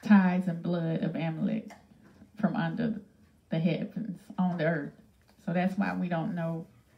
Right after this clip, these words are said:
an Amalekite to this day. Um, but God told Moses to write it down and remind, uh, Joshua, 'cause God knew Joshua would be second in command. Moses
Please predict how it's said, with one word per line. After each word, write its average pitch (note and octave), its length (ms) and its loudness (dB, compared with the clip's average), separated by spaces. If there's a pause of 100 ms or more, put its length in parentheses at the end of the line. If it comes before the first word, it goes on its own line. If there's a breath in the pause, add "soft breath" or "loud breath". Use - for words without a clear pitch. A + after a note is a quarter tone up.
(100)
an E3+ 140 -2
Amalekite E3+ 580 0
to - 80 -2
this D#3 220 -2
day. D3 280 -6 (840 soft breath)
Um, E3+ 540 0 (460)
but F3 360 -2 (260)
God B3 300 4
told A#3 240 8
Moses A3 380 8
to G#3+ 80 12
write A#3+ 280 10
it G#3 140 0
down E3 420 10 (920 soft breath)
and F3+ 500 4 (160)
remind, G#3 720 10
uh, E3+ 440 0
Joshua, A3+ 600 4 (280)
'cause G3 220 6
God A#3 360 6
knew A3+ 280 8
Joshua G#3 400 6
would F#3 180 4
be A#3 140 -2
second F#3 380 0
in D#3 140 -6
command. D#3+ 640 -4 (240)
Moses G3 500 10